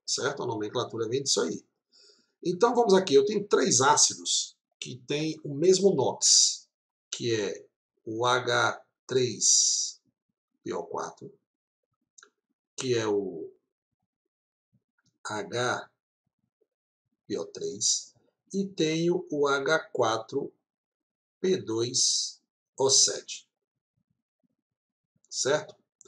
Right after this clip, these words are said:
Se você fizer o nox, deixa eu ver como é que faz o nox. Vamos lembrar. Qual é o nox do hidrogênio? A maioria dos compostos, André, é mais um. Uma vezes três,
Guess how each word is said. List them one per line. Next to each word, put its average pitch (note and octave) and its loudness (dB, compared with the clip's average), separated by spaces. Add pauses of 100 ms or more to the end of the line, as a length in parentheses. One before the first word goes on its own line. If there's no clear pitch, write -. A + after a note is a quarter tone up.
(380)
Se - -6
você A#3 4
fizer E3 4
o C#3 4
nox, C#3+ 6
deixa B3 2
eu A#3+ 2
ver G#3 6
como G3 2
é C4 4
que - -6
faz G#3+ 8
o A3+ -4
nox. - 2 (320)
Vamos A2+ -6
lembrar. A#2+ -2 (760)
Qual - 2
é D#3 4
o D#3 6
nox - 4 (200)
do C#3 -2
hidrogênio? C3 4 (120)
A - -20
maioria A2+ -6
dos A2+ -6
compostos, A#2+ 0
André, G#2+ -4
é G2+ -4
mais A2+ -4
um. A2+ -8 (720)
Uma C3 -2
vezes C#3 2
três, C3 4